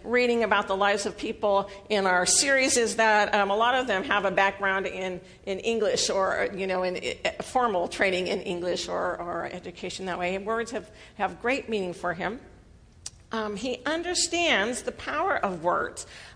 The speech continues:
um, to invoke images, to connect us, but also to separate us and to disconnect us and to put a veil.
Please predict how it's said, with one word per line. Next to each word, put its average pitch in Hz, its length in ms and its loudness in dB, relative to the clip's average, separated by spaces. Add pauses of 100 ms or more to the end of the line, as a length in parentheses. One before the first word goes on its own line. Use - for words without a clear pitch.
um, 170 500 0 (720)
to 226 260 2
invoke 190 420 0
images, 269 600 -2
to - 180 -6
connect 196 580 0
us, 285 300 2
but - 240 0
also 285 480 0
to 285 180 -8
separate 202 560 0
us 170 220 -4
and 214 140 -6
to 233 100 -6
disconnect 190 680 -6
us 160 180 -2
and 185 80 -8
to - 80 -12
put - 200 -8
a 196 80 -2
veil. 170 500 -4